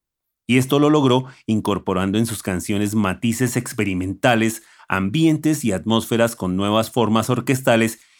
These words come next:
y que tuvieron su mayor eco en varios de los éxitos de la agrupación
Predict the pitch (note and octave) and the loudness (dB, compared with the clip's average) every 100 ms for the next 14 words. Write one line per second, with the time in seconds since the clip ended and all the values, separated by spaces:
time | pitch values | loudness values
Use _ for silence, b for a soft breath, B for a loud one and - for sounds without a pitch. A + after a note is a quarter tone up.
0 | b C#3+ E3+ E3+ D#3 E3+ F#3+ F#3+ C#3 A2 | b -2 0 2 2 2 2 2 2 4
1 | C3 B2+ - C#3+ - _ F#2+ F#2 G2+ A2+ | 4 2 0 -6 -10 _ -4 0 2 2
2 | A2+ G2+ F#2 A#2 G2 G#2 F#2 G2+ F#2+ F2+ | 2 0 0 -2 -4 -6 -4 -2 -2 -4
3 | F2 F2 F#2 F2 G#2+ G2 F#2 | -6 -6 -6 -6 -4 -4 -4